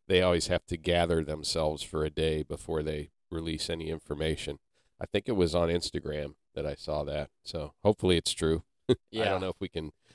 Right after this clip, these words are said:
Speaker 1: verify that or not.
Speaker 2: Yeah, I would, uh, you know, I, I'm assuming it's true. I, it, it seems like all of the signs, the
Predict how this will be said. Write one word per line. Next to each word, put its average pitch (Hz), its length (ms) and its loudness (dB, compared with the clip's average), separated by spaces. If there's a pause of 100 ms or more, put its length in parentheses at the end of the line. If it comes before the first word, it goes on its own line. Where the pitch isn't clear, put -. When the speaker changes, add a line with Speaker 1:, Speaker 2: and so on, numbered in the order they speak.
(200)
Speaker 1:
verify 85 500 6
that 87 220 8
or 85 100 4
not. 87 280 0 (760)
Speaker 2:
Yeah, 110 300 0 (120)
I 110 140 0
would, 120 180 0
uh, 98 260 0 (920)
you 104 100 -8
know, 92 140 -6
I, 90 80 -12 (460)
I'm 90 60 -20
assuming 95 540 -12
it's - 200 -12
true. 98 320 -4
I, 90 140 -10 (1000)
it, 101 140 -8 (220)
it 104 180 -10
seems 110 540 -6
like 95 340 -6 (500)
all 104 300 0
of 95 120 -4 (100)
the 92 420 -6 (1120)
signs, 95 680 -6
the - 80 -16